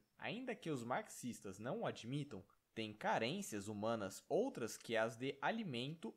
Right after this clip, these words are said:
e de reprodução de sua espécie. Um aumento dos salários reais resulta não só no aumento da população, resulta também, e antes de tudo, numa melhoria do padrão de vida média. É por isso que temos hoje,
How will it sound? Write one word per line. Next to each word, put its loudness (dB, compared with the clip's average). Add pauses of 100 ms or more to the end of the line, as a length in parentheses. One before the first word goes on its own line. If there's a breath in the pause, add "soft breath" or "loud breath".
e 0
de -2
reprodução -2
de -4
sua -8
espécie. 2 (260)
Um 0
aumento 2
dos -4
salários 2
reais 2 (120)
resulta 0
não -2
só 2
no -2
aumento 0
da 4
população, 0 (320 loud breath)
resulta -4
também, 0 (200)
e 0
antes -2
de 0
tudo, -2 (200 soft breath)
numa 2
melhoria 0
do -2
padrão 2
de -2
vida 0
média. 0 (500)
É 2
por 2
isso 0
que -12
temos 0
hoje, 4